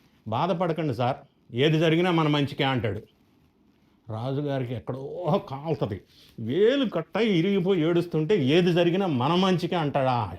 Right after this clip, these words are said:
ఈ మంత్రి అని కోపం వచ్చేసి, అసలే రాజుగారు ఇట్లాంటి మాటలు అంటే ఒప్పుకుంటారండి, పొగిడితే ఒప్పుకుంటారు. కానీ ఆ మంత్రి గారిని ఏం చేస్తాడంటే, ఆ అడవిలో వెళ్తూ వెళ్తూ ఒక పెద్ద బావి ఉంటుంది,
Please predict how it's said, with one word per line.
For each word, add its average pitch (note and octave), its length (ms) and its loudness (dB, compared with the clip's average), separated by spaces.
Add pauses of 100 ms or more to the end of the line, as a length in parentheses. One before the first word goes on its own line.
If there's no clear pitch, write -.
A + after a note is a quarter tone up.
(220)
ఈ G#2+ 80 -8
మంత్రి A2 680 -4 (320)
అని C3 120 -6
కోపం D#3 460 -6
వచ్చేసి, C3+ 420 -4
అసలే B2+ 260 -4
రాజుగారు B2+ 380 -2
ఇట్లాంటి D3 300 -4
మాటలు C#3 280 -6
అంటే B2 140 -4
ఒప్పుకుంటారండి, A2+ 600 -6
పొగిడితే C3 380 -2
ఒప్పుకుంటారు. G2 480 -4
కానీ G2 220 -10 (380)
ఆ C#3+ 160 -4
మంత్రి E3 400 -2
గారిని F#3 300 2
ఏం D3+ 120 -2
చేస్తాడంటే, B2 680 -4 (300)
ఆ C3 260 -4 (100)
అడవిలో E3+ 320 0
వెళ్తూ D3 320 0
వెళ్తూ C#3+ 260 -2
ఒక G#2+ 140 -6 (100)
పెద్ద A2+ 220 -4
బావి A#2 600 0
ఉంటుంది, A2+ 380 -4